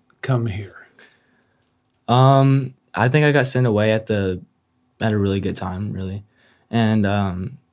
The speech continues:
Speaker 2: 'cause, like, I was starting to get into, like, more than just smoking weed. And I was
Speaker 1: Mm.
Speaker 2: starting to,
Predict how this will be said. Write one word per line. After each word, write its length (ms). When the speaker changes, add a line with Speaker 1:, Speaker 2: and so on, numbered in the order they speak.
Speaker 2:
'cause, 160
like, 140
I 60
was 140
starting 320
to 60
get 160
into, 540
like, 260
more 260
than 160
just 200
smoking 500
weed. 380
And 100
I 60
was 120
Speaker 1:
Mm. 60
Speaker 2:
starting 380
to, 420